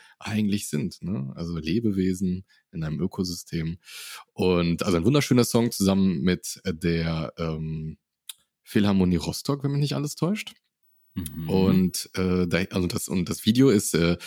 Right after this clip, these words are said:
Speaker 1: also besonders für mich sehr ergreifend. Es wurde nämlich im Amazonasbecken gedreht, im, auf der peruanischen Seite. Und ich hab sehr, sehr viele Dinge wiedererkannt, also vor allem, äh, in Iquitos. Das ist so diese, diese Stadt, die dort,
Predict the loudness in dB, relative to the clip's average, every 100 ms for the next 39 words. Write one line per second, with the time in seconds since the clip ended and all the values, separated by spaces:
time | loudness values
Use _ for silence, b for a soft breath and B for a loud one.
0 | B B -2 -2 -4 -6 0 0 2 2
1 | 2 4 4 4 0 0 2 2 2 0
2 | 2 6 6 6 4 2 0 -4 -2 -2
3 | 0 0 0 -2 -4 0 0 0 -2 -2
4 | -8 -8 -8 -8 -4 -2 0 0 0 2
5 | 2 2 -2 -2 B B B B -4 -2
6 | 0 -2 2 4 4 4 6 8 6 6
7 | 4 4 0 -2 -2 -4 -4 -4 -4 -6
8 | -4 -4 -4 -8 -14 -10 -6 -4 -2 -2
9 | 0 -2 -4 -8 -6 -8 -4 -6 -6 b
10 | b b _ -6 -2 -4 -6 -6 -2 0
11 | 0 -2